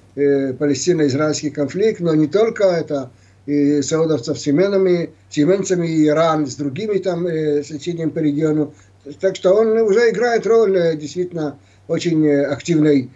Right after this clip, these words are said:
э, державы, и поэтому в этом контексте заявление о Иране, последнем, которое мы обсуждали, это как раз, э, э, является частью всего этого,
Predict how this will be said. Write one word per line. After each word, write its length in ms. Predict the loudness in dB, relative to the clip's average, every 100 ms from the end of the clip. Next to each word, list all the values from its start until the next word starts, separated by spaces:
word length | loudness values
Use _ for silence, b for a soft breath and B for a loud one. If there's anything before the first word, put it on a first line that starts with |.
| b -2
э, 140 | 0
державы, 720 | 2 0 2 0 2 2 0 b b -8
и 240 | 0 0
поэтому 540 | 4 2 2 -2 -2 0
в 100 | 0
этом 240 | -2 -4
контексте 800 | -6 -4 -4 -6 -6 -4 -4 -6 -12 _ _
заявление 800 | -4 0 0 2 4 4 2 0
о 680 | -2 -2 -2 -2 -6 -8 -8 -2
Иране, 680 | 0 2 2 0 -2 -4 -10 -20 -16
последнем, 380 | -14 -8 -4 -4
которое 300 | -4 -4 -4
мы 60 | -4
обсуждали, 520 | -2 0 2 2 2
это 240 | 2 -2
как 180 | -8 -2
раз, 320 | 2 2 2
э, 260 | -2 -4 -4 b b b -6
э, 880 | -2 2 2 2 2 0 -2 -4 -6 -2
является 560 | 0 4 4 4 0
частью 400 | -2 -4 -4 -8
всего 320 | -8 -6 -4 -4
этого, 380 | -4 -6 -6